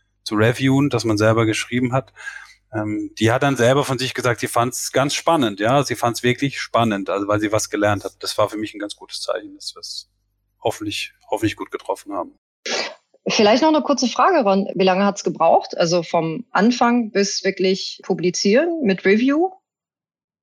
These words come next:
Speaker 2: So als Neugier?
Speaker 1: Naja, die Idee ist entstanden letztes Jahr. Begonnen haben wir, sagen wir, Anfang dieses Jahres. Und wir haben's jetzt nicht ganz so priorisiert. Ich würd sagen,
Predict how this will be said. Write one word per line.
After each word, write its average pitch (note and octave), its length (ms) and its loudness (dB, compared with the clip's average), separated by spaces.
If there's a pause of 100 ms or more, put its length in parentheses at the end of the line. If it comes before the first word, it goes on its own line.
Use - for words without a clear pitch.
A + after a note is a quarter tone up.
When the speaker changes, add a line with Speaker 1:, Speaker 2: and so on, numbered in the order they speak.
(140)
Speaker 2:
So - 160 -2
als - 220 2
Neugier? B3 600 4 (1040)
Speaker 1:
Naja, A2+ 260 4
die C3+ 160 2
Idee C#3+ 540 4
ist C#3+ 100 2
entstanden C#3 480 2
letztes B2+ 420 0
Jahr. C#3 360 2
Begonnen C3 400 0
haben A#2+ 240 2
wir, A2+ 80 -2
sagen A2+ 160 0
wir, A2+ 100 0
Anfang A2+ 260 -4
dieses A2 220 -4
Jahres. C3+ 500 -2 (540)
Und G#2+ 440 -6 (880)
wir F#2 100 -2
haben's A2+ 180 0
jetzt B2 140 -4
nicht - 160 -8
ganz A#2 160 -2
so A#2+ 80 -6
priorisiert. A2+ 600 0
Ich - 100 -10
würd G#2 120 -10
sagen, G#2 400 0